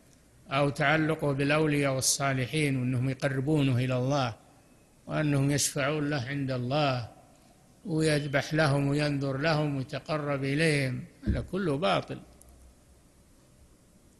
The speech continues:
إذا كنت صادقاً في محبة الأولياء والصالحين، اتبعهم، اقتدي بهم.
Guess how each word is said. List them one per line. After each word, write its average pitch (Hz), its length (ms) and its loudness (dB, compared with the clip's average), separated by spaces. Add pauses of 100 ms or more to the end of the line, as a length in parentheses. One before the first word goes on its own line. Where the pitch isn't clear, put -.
(340)
إذا 156 320 4
كنت 165 720 4 (240)
صادقاً 151 880 0
في 160 340 0
محبة 135 600 -2 (840)
الأولياء 156 600 4
والصالحين، 151 840 0 (320)
اتبعهم، 202 800 0 (1120)
اقتدي 202 540 2
بهم. 165 480 4